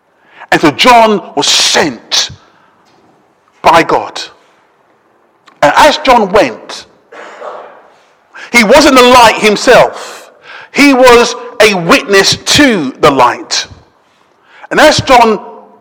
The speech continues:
went, he spoke these words. "The axe is already at the root of the trees,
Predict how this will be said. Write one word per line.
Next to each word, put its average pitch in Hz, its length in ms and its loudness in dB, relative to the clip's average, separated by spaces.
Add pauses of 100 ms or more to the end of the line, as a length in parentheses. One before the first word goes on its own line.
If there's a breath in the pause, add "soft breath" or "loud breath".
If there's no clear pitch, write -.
(120)
went, - 600 -6 (1400)
he 180 100 -10
spoke 185 320 -2
these 175 240 -10
words. - 540 -10 (2500 loud breath)
"The 165 140 -8
axe - 680 -2 (320 soft breath)
is 175 140 0
already 190 440 0
at 165 140 0
the 160 100 0
root 170 320 -2
of 151 120 -2
the 131 80 -14
trees, - 720 -8